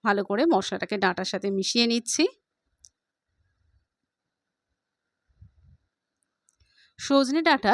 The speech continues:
শরীরের জন্য ভীষণই উপকারী, তবে একঘেয়ে রান্না খেতে ভালো লাগে না। একটু মশলা দিয়ে করলে যে কোনো খাবার খেতে বেশ টেস্টি লাগে। তো ডাঁটাটাকেও এভাবেই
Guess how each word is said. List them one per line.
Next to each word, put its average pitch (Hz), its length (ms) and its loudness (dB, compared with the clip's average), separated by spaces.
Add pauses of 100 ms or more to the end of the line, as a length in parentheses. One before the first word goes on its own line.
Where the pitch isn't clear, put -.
শরীরের 240 460 -2
জন্য 254 260 -6
ভীষণই 262 420 -2
উপকারী, 185 480 -6 (400)
তবে 269 180 0 (100)
একঘেয়ে 240 460 -2
রান্না 247 320 -4 (140)
খেতে 269 260 -6
ভালো 240 280 0
লাগে 202 260 -2
না। 214 140 -4 (400)
একটু - 280 -2
মশলা 254 440 2
দিয়ে 247 180 -2
করলে 214 340 0
যে 214 140 -6
কোনো 247 220 -4
খাবার 208 360 -2
খেতে 254 300 -6
বেশ 247 180 -6 (100)
টেস্টি 196 380 -4
লাগে। - 300 -10 (400)
তো 240 60 -6
ডাঁটাটাকেও 226 600 0 (120)
এভাবেই 196 420 -4